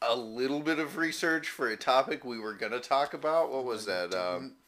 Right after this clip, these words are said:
Speaker 1: qualified immunity.
Speaker 2: Yeah.
Speaker 1: And it, we
Speaker 2: We
Speaker 1: just
Speaker 2: should,
Speaker 1: didn't.
Speaker 2: we should still do that one.
Speaker 1: It's
Speaker 2: Like
Speaker 1: all you,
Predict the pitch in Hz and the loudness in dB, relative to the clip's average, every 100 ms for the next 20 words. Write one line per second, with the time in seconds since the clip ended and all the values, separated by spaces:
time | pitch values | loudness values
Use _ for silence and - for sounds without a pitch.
0 | _ _ - - 104 120 - 135 135 110 | _ _ -12 -6 -2 -2 4 6 6 2
1 | 101 120 135 160 - - 131 127 120 110 | -6 -4 -4 -4 -8 -18 -12 -8 -4 0
2 | 123 123 117 117 190 - 196 - 90 87 | 0 0 -2 -4 -4 -4 -6 -8 -12 -12
3 | 92 156 - 175 - - 120 104 110 95 | -10 -8 -6 -6 -8 -6 -8 -12 -18 -16
4 | 92 95 101 95 _ _ - - 113 110 | -16 -16 -20 -20 _ _ -20 -16 -12 -10
5 | - - 117 117 117 107 | -6 2 4 4 2 -4